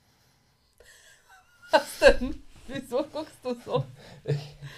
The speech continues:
Speaker 2: ich musste gerade an Dennis denken, der ein neues, äh, Anruferbild von mir hat. Dieses Foto, wo ich mit Fahrradhelm da <laughs> in der dicken Jacke stehe. Äh,
Speaker 1: Und dachtest dir,
Speaker 2: mein
Speaker 1: wenn
Speaker 2: Leben
Speaker 1: ich
Speaker 2: an
Speaker 1: da
Speaker 2: meine
Speaker 1: drunter,
Speaker 2: Kinder abgetreten
Speaker 1: wenn ich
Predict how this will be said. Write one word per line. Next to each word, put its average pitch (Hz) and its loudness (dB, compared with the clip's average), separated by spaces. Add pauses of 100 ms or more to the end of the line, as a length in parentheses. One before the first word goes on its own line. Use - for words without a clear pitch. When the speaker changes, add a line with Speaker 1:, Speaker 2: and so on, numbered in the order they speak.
(240)
Speaker 2:
ich 131 -6
musste 139 -4
gerade 123 -4
an 117 -4
Dennis 131 0
denken, 131 -6
der 127 -6
ein 117 -4
neues, 120 -2
äh, - -12 (200)
Anruferbild 113 -8
von 113 -8
mir 107 -6
hat. 117 -6 (200)
Dieses 113 -6
Foto, 117 -8
wo 107 -6
ich 107 -8
mit 104 -12
Fahrradhelm 120 -4
da 120 -2
<laughs> 139 -6 (540)
in - -4
der - 8
dicken - 4 (100)
Jacke 302 -4 (100)
stehe. 330 0 (560)
Äh, 131 -2
Speaker 1:
Und 220 0
dachtest 233 0
dir, 240 4
Speaker 2:
mein 135 2
Speaker 1:
wenn - 6
Speaker 2:
Leben - -
Speaker 1:
ich - 4
Speaker 2:
an 143 6
Speaker 1:
da 139 10
Speaker 2:
meine 143 10
Speaker 1:
drunter, 311 4
Speaker 2:
Kinder 143 8
abgetreten 117 0
Speaker 1:
wenn 117 4
ich 117 2